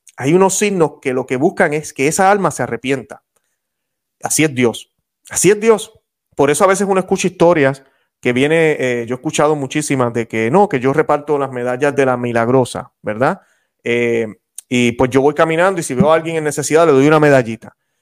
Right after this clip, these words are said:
Y uno escucha personas, no están bautizados, no conocen a Cristo, ¿no? Y de ese punto en adelante algo sucedió.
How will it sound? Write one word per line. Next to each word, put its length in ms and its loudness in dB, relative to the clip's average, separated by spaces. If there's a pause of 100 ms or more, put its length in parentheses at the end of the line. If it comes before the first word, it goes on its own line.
(100)
Y 80 -4
uno 100 0
escucha 440 0
personas, 440 0
no 120 -8
están 200 -6
bautizados, 680 0 (240)
no 200 -2
conocen 440 2
a 120 0
Cristo, 360 -4
¿no? 200 -2 (800)
Y 200 2
de 140 6
ese 240 4
punto 400 2
en 100 2
adelante 640 2
algo 260 -2
sucedió. 560 -6